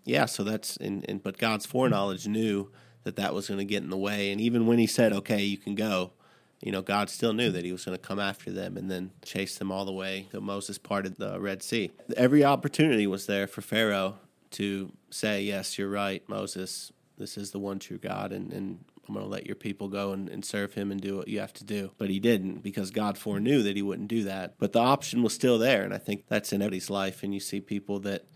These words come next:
that are really hardened and, you know, are atheists or just, you know, won't even listen to anything about the gospel. They can still change. That opportunity is still there for them to change up until the time they die. And that's the beauty of God's grace and his mercy, is that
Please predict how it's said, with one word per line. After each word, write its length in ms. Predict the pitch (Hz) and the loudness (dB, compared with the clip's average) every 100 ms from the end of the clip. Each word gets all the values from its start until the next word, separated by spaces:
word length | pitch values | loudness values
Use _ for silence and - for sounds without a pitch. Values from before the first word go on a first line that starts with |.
| - _ _ | -20 _ _
that 160 | 107 101 | 0 0
are 80 | |
really 260 | 98 107 107 | 2 2 2
hardened 600 | 98 104 101 98 101 98 | 0 0 0 -2 -4 -4
and, 380 | 98 98 98 95 | -4 -4 -6 -6
you 80 | 101 | -6
know, 100 | 101 | -4
are 120 | 101 | -2
atheists 720 | - 113 - 101 95 - - | -2 -2 -2 -2 -2 -4 -6
or 80 | 98 | -8
just, 480 | 92 98 - - - | -6 -8 -8 -10 -8
you 120 | 104 | -6
know, 120 | 101 | -4
won't 280 | 101 104 104 | -4 -4 -4
even 240 | 104 98 | -4 -4
listen 320 | 101 107 - 98 | -4 -6 -6 -6
to 160 | 107 | -6
anything 340 | 104 98 - 98 | -4 -4 -6 -8
about 280 | 98 101 | -6 -6
the 60 | - | -6
gospel. 560 | 104 107 110 - 98 98 | -2 -2 -2 -4 -4 -2
They 160 | 101 117 | -2 -2
can 160 | 123 | -2
still 260 | - 151 147 | -2 0 0
change. 460 | - 131 - 90 | 0 -2 -2 -6
That 200 | - 107 | -4 -4
opportunity 640 | 110 113 101 - 123 101 101 | -4 -4 -6 0 0 0 -2
is 100 | - | -6
still 280 | - 117 | -2 0
there 180 | 110 107 | 2 0
for 160 | 101 104 | 0 -2
them 140 | 104 | -4
to 40 | 98 | -4
change 440 | - 104 104 98 | -4 -4 -4 -8
up 120 | 98 | -10
until 280 | 101 - 101 | -10 -6 -6
the 100 | 98 | -6
time 320 | - 101 101 | -6 -6 -4
they 140 | 104 101 | -6 -6
die. 400 | 104 104 101 - - | -4 -4 -6 -8 -4
And 160 | 104 | 0
that's 200 | 110 - | 0 -2
the 60 | 98 | -2
beauty 360 | 107 113 110 | 2 2 4
of 120 | 98 - | 2 0
God's 300 | 101 98 - | 0 0 0
grace 580 | 113 117 87 - - - | 0 2 -2 -8 -12 -10
and 200 | 95 98 | -8 -6
his 160 | 98 - | -6 -4
mercy, 360 | 104 104 95 | -4 -4 -6
is 140 | 92 - | -8 -6
that 280 | 98 98 | -6 -6